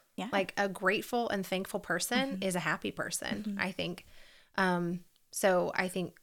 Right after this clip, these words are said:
Speaker 2: I like that a lot. Like,
Speaker 1: Yeah.
Speaker 2: th-, thinking about it as a temptation instead of, like, "Oh, this is just done.
Speaker 1: Mm-hmm.
Speaker 2: I just have bitterness now and I just have hurts now." Like,
Speaker 1: Yeah.
Speaker 2: nope, because the blood of Christ covers it all.
Speaker 1: Right.
Speaker 2: So then it can be done with and washed away,
Speaker 1: Mm-hmm.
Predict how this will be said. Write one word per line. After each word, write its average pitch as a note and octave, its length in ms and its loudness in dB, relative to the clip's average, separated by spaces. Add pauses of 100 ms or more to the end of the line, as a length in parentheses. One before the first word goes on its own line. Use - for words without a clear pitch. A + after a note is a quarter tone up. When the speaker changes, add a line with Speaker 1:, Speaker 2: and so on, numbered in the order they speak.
Speaker 2:
I F#3 100 0
like F3+ 220 0
that - 160 -2
a - 60 -6
lot. - 280 0
Like, F#3+ 220 -2
Speaker 1:
Yeah. - 80 -8
Speaker 2:
th-, A3 200 2
thinking C#4+ 360 4
about A3+ 280 8
it G#3 80 6
as G3 180 6
a F#3+ 60 4
temptation F3+ 720 -2
instead C4 320 4
of, A3+ 140 4
like, F#3+ 260 4
"Oh, A3+ 160 6
this G3+ 180 2
is F#3 120 0
just - 200 0
done. F3 320 0 (140)
Speaker 1:
Mm-hmm. G3 280 0 (180)
Speaker 2:
I F#3 100 4
just F#3+ 180 2
have F#3+ 360 6
bitterness A#3 420 2
now F3 320 0 (360)
and F3+ 120 2
I F#3 100 4
just F#3+ 220 0
have G3+ 280 6
hurts - 580 4 (180)
now." E3+ 320 0 (120)
Like, G#3+ 200 2
Speaker 1:
Yeah. A#3+ 60 -8 (100)
Speaker 2:
nope, D4 400 2
because A3+ 320 0
the - 100 -4
blood A#3 200 2
of - 80 -6
Christ C4 280 -2
covers B3+ 380 0
it F#3+ 80 0
all. - 80 0
Speaker 1:
Right. G3 260 0 (300)
Speaker 2:
So A#3+ 220 2
then A3 160 4
it A3 100 0
can A#3 160 -2
be A3 140 4
done G#3+ 260 4
with F#3+ 260 0
and G#3 140 0
washed G3 320 0
away, G3+ 500 2
Speaker 1:
Mm-hmm. G#3 140 -4